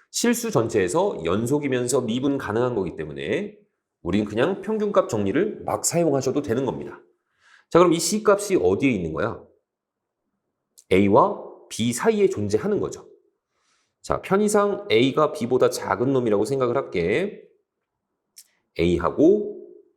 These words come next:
B 사이에 존재하는 겁니다. 그런데 얘는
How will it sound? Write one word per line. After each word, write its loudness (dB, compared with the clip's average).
B -2
사이에 2
존재하는 0
겁니다. 0
그런데 6
얘는 2